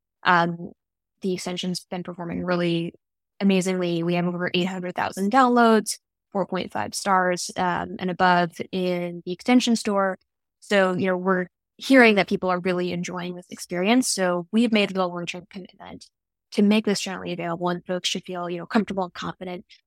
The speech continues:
using this, um, as they're working with their, you know, production deployments of MongoDB. And, you know, really take advantage of everything that the extension has to offer. I mean, we have, you can kinda do all the basic crud operations, but use it for, you know, prototyping with playgrounds.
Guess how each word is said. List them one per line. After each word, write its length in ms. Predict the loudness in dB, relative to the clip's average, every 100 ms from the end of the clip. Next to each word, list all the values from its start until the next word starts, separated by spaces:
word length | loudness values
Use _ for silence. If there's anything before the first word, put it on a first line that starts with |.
| _
using 360 | 4 6 6 0
this, 320 | 0 -2 -4
um, 240 | -4 -4 -2
as 140 | -4
they're 120 | -4
working 340 | -6 -8 -8 -8
with 120 | -6
their, 300 | -4 -2 -2
you 120 | -2
know, 120 | -6
production 420 | -6 -8 -6 -6
deployments 460 | -8 -4 -2 -2 -6
of 80 | -10
MongoDB. 640 | -8 -8 -8 0 4 4 2 _ _ _ _ _ _ _ _
And, 560 | 4 8 8 6 2 -8 _ _ _ _ 4
you 80 | 6
know, 60 |
really 200 | 8 6
take 200 | 4 2
advantage 400 | 4 4 6 6
of 180 | 6 0 -10 -20 _ _
everything 340 | 2 4 4 4
that 140 | 2
the 60 | -2
extension 420 | -4 -4 -4 -4
has 180 | -6 -2
to 60 |
offer. 440 | 2 2 2 -4 -4
I 60 |
mean, 160 | -4 -8
we 120 | -10
have, 260 | -4 -4 -4 -8 _ _ _ -6
you 100 | -4
can 140 | -4
kinda 180 | -2 0
do 100 | 0
all 100 | 0
the 100 | 0
basic 240 | -2 -4
crud 180 | -6 -4
operations, 640 | -4 -4 -6 -4 -6 -6
but 120 | -6
use 140 | 0 2
it 100 | 2
for, 320 | 4 4 4
you 120 | 2
know, 100 | 0
prototyping 720 | 0 -2 0 0 -4 -6 -8
with 180 | -4 -6
playgrounds. 760 | -4 -2 0 0 -2 -10 -8